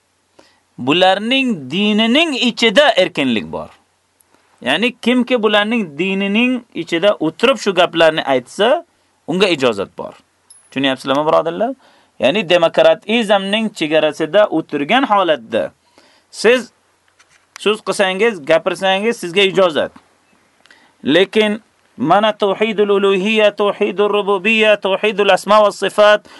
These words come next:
tauhidul hakimiyya deb siz islom dinini tushuntiraman deb o'tirsangiz sizga ijozat yo'q.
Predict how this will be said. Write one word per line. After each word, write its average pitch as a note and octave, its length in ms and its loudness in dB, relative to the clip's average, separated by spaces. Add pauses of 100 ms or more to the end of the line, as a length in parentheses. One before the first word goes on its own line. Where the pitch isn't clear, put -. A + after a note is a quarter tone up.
(160)
tauhidul F#3 560 0
hakimiyya G#3 800 0 (360)
deb G#3 220 2
siz A3+ 300 0
islom A#3 480 0
dinini B3+ 320 0
tushuntiraman G3+ 600 0
deb F3+ 120 -2
o'tirsangiz E3+ 520 -2
sizga D#3+ 200 -4
ijozat D#3+ 380 0
yo'q. A#3+ 280 4